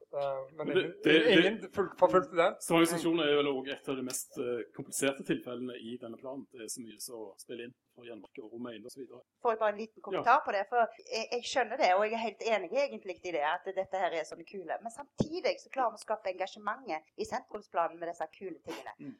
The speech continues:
Speaker 3: Fordi at det, altså sånne reguleringsplaner og sånne områdeplaner og sånn, det er ikke mest sexy som finnes. Og hvis ikke du akkurat bor midt inne i en sånn en plan, så orker du ikke sette deg inn i. Sentrum bør vi jo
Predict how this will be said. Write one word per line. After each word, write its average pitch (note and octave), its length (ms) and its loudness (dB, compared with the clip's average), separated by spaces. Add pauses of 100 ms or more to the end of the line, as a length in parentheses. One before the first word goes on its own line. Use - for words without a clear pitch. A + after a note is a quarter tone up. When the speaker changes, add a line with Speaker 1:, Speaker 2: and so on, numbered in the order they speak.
Speaker 3:
Fordi A#3+ 220 0
at A#3 140 0
det, A#3 140 0 (340)
altså A3+ 260 -4
sånne A#3+ 160 -10
reguleringsplaner A3 800 0 (160)
og F3+ 80 0
sånne F3+ 320 -4
områdeplaner F#3 640 -4
og D3+ 60 -10
sånn, C#3 120 -8
det E3 80 -6
er E3+ 80 -10
ikke E3 160 -12
mest - 180 -10
sexy - 220 -14
som - 140 -18
finnes. - 200 -16 (120)
Og F#3 100 -2
hvis A3 120 -6
ikke A#3 200 -10
du G#3+ 60 -2
akkurat - 380 -4
bor F#3+ 180 -10
midt F#3+ 220 -18
inne F#3 120 -12
i D#3+ 80 -8
en E3+ 60 -14
sånn F3 120 -10
en D#3+ 120 -12
plan, C4 260 4
så - 80 -10
orker - 180 -10
du - 60 -20
ikke - 80 -18
sette D#3+ 200 -10
deg D3+ 100 -16
inn - 180 -14
i. - 40 -16
Sentrum B3+ 540 -10
bør G3+ 180 -4
vi F3+ 60 -18
jo G3 80 -12